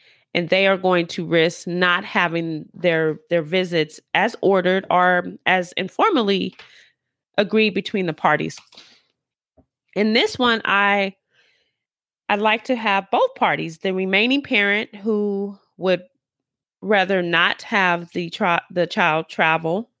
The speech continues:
during this time, and the out-of-state parent, um, to both kinda look at it from the other side's perspective. For the remaining parent, if, if you do not want the child to travel for,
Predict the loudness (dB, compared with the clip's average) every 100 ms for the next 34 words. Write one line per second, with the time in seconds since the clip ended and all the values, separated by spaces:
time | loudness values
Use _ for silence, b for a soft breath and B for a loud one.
0 | -6 -4 -4 -4 -6 -4 -2 -2 -4 -8
1 | b b b b b b 0 2 0 0
2 | 0 0 0 0 0 -2 -4 -2 0 0
3 | -2 -8 -18 -20 _ _ _ _ _ _
4 | _ _ -8 -6 -6 -6 -6 0 0 0
5 | 0 0 2 0 0 2 2 2 0 -4
6 | -2 0 0 2 0 -2 0 2 0 -4
7 | -10 -8 -4 -6 -6 -14 -16 _ _ b
8 | b b b b -2 2 2 2 2 2
9 | 2 2 0 0 0 0 -2 -4 _ _
10 | _ _ _ _ _ _ _ _ _ _
11 | _ -2 -2 -6 -6 0 0 -2 -6 -6
12 | -2 0 2 2 0 -2 -2 -2 -2 -6
13 | -2 0 -2 -4 -2 0 0 -2 0 2
14 | 2 0